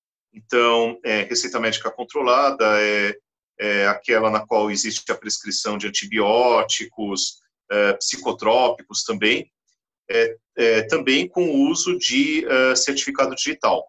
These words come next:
Então, o colega ele precisa, é, obter o seu certificado com a chave C P.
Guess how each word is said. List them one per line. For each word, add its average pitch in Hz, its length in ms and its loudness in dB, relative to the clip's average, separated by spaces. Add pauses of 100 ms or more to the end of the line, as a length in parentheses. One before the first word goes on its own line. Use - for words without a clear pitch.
(640)
Então, 120 760 0
o 139 200 -4
colega 120 500 2
ele 139 160 -2
precisa, 131 880 -2 (440)
é, 110 500 0
obter 135 560 0
o - 60 2
seu 117 180 -4
certificado 123 960 -2
com 117 140 -4
a 107 40 0
chave 110 320 0
C 139 320 -6
P. 135 240 2